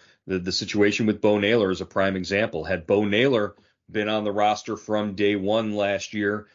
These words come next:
and gone on and finished second in, uh, the, the, the Rookie of the Year voting, then he would have, uh, he would have earned Cleveland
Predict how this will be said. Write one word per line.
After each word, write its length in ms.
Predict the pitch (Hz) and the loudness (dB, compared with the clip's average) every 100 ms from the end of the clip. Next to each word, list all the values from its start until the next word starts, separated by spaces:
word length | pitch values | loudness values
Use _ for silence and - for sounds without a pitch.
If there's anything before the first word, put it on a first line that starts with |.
| - | -12
and 160 | 92 98 | -8 0
gone 220 | 101 101 | 2 2
on 200 | 101 101 | 2 0
and 140 | 95 | -4
finished 420 | - 107 101 - - | -4 -4 -4 -8 0
second 540 | 113 107 107 101 92 - | 2 2 -2 -6 -10 -8
in, 420 | 104 101 98 98 _ _ _ _ - | -6 -4 -6 -10 _ _ _ _ -4
uh, 380 | 90 87 87 82 | -2 0 -2 -4
the, 360 | 95 95 80 80 - | -6 -6 -8 -14 -8
the, 200 | 98 98 | -4 -2
the 140 | 98 | -2
Rookie 320 | 98 107 107 | 0 -2 0
of 80 | 95 | 0
the 60 | 98 | 0
Year 180 | 98 95 | 0 2
voting, 420 | 98 98 107 104 | 2 2 2 2
then 300 | 98 98 101 | 2 2 -2
he 240 | 92 104 | -4 -2
would 200 | 107 110 | 2 4
have, 360 | 113 110 - - | 2 0 -6 0
uh, 380 | 107 107 104 - - | 4 4 4 0 -4
he 160 | 101 | -4
would 140 | 104 104 | -2 -2
have 100 | 101 | -4
earned 260 | 110 113 117 | -2 0 -2
Cleveland 520 | - 113 110 110 110 | 2 2 4 0 -2